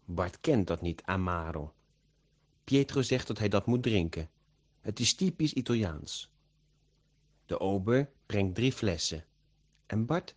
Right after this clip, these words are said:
probeert ze alle drie. Hij vindt ze allemaal lekker, maar de limoncello vindt hij nog het lekkerst. Marlies houdt erg van de mirtillo.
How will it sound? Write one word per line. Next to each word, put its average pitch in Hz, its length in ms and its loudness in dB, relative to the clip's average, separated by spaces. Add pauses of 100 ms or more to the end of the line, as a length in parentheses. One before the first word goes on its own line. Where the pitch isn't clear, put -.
(140)
probeert 120 420 2
ze - 120 0
alle 107 220 0
drie. 92 320 -4 (1300)
Hij - 140 -2
vindt 147 200 4
ze - 100 -2
allemaal 110 300 2
lekker, 113 380 0 (560)
maar 151 280 2
de 143 80 2
limoncello 151 800 4
vindt 151 180 0
hij 147 100 4
nog 143 120 2
het 123 120 -4
lekkerst. 85 480 -6 (1080)
Marlies 98 760 -2
houdt 135 220 0
erg 135 240 -2
van 147 140 0
de 143 80 4
mirtillo. 80 680 0